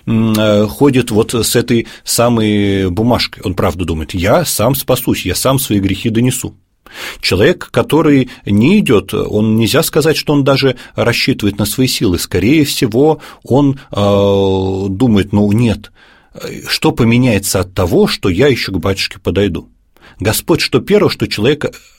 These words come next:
что второго обязательно ждет. Но оба они, э, не дают действовать Богу. Человек, который не приходит, э, к таинству церкви, он действительно, э, говорит: «Я сам, сам преодолею свой грех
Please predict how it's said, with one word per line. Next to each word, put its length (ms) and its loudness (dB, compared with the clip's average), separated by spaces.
что 220 -4
второго 420 2
обязательно 600 -2
ждет. 400 -8
Но 260 2
оба 180 2
они, 440 0
э, 800 0
не 200 2
дают 500 0
действовать 800 0
Богу. 460 -2
Человек, 280 2
который 520 0
не 240 2
приходит, 720 -2
э, 240 -6
к 80 -14
таинству 380 -2
церкви, 380 0
он 180 2
действительно, 800 0
э, 160 -12
говорит: 440 -2
«Я 120 -2
сам, 460 0
сам 480 -2
преодолею 500 0
свой 220 -2
грех 380 0